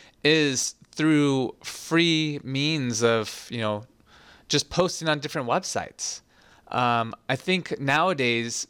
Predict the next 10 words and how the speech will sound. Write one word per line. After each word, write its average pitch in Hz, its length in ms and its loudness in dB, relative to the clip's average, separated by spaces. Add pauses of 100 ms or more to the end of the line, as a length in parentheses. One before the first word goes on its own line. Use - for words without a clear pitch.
people 156 480 0
think 156 320 -4
that 135 160 -4
they 135 120 2
can 127 200 0
only 151 260 2
make 139 240 0
an 110 120 -2
income 127 520 -2
through 117 480 -2